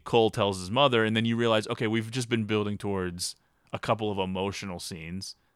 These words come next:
and that's really what the climax is, the scene in the car, and then the very end where it's revealed what's going on with Bruce Willis the whole time.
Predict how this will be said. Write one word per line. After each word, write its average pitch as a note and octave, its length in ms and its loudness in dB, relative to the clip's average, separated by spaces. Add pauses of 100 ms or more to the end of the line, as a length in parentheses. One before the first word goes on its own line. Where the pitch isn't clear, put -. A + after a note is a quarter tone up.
(340)
and A2+ 140 2
that's A2 220 4
really G#2+ 220 6
what G2 260 -2
the G2+ 80 -4
climax F2+ 640 -2
is, E2+ 180 -10
the A2 140 -4
scene A2 260 -2
in G2 80 -4
the F#2+ 60 -4
car, F#2+ 420 0
and F#2+ 140 -4
then F#2 160 -4
the F2+ 80 -4
very F2+ 380 2
end F2 240 -2
where E2+ 160 -6
it's E2 160 -12
revealed E2+ 380 -6
what's E2 160 -12
going F2 180 -8
on D#2 120 -10
with D#2 140 -18
Bruce - 220 -16
Willis A#2 260 -2
the F#2 120 -8
whole E2+ 120 -8
time. E2 360 -8